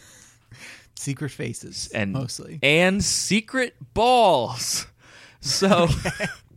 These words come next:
Speaker 1: one of the first things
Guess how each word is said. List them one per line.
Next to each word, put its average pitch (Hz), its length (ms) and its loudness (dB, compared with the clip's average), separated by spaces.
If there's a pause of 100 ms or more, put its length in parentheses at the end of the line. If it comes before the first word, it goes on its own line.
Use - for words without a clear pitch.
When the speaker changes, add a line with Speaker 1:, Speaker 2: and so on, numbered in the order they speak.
(920)
Speaker 1:
one 196 260 2
of 170 120 0
the 185 80 4
first - 580 -2
things 185 580 0